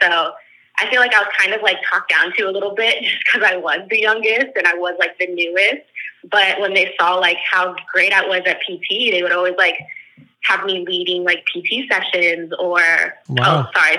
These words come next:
Speaker 1: physical training. <laughs> I didn't,
Speaker 2: Yeah,
Speaker 1: I'm using
Speaker 2: no.
Speaker 1: acronyms. <laughs> Military.
Speaker 2: <laughs>
Speaker 1: Yeah, they would have me, like, leading in that way, and they had me leading nutrition courses and stuff like that 'cause they thought I was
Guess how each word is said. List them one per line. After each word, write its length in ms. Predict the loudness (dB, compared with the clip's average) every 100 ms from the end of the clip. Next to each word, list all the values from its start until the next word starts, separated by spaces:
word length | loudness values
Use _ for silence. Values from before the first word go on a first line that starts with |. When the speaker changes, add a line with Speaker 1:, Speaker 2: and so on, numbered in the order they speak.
| 0
Speaker 1:
physical 280 | 0 0
training. 320 | 2 2 2 2
<laughs> 20 |
I 40 |
didn't, 360 | 0 2 0 0 -4 -2
Speaker 2:
Yeah, 140 | 4 4
Speaker 1:
I'm 60 |
using 200 | 4 4
Speaker 2:
no. 0 | 4
Speaker 1:
acronyms. 1200 | 2 2 0 2 0 -2 0 0 0 -2 -6 -8 -8
<laughs> 80 | 0
Military. 720 | 0 2 0 0 0 -2 -4 _
Speaker 2:
<laughs> 360 | -2 0 -2 -4 -8 -14 -6
Speaker 1:
Yeah, 220 | 0 0 -2 _
they 340 | -2 0 0 -2
would 120 | -2
have 160 | 0 -2
me, 140 | -4
like, 240 | -2 -2 -4
leading 340 | -8 -6 -4
in 120 | -2
that 240 | 0 0 0
way, 360 | 0 2 2 0
and 360 | 0 0 -2 -4 -16 -20 -8 -4
they 80 | 0
had 220 | 2 0
me 200 | -2 -4
leading 460 | -4 -4 -4 -4 -6 -12 -6
nutrition 600 | -2 0 0 2 0 0
courses 480 | 2 0 2 0 0 -2
and 160 | -6 0
stuff 200 | 0 0 -2
like 200 | -2 0
that 280 | 2 2 0
'cause 120 | -4 -4 -6 -6 -4
they 160 | -2 2
thought 180 | 4 4
I 60 | 4
was 160 | 0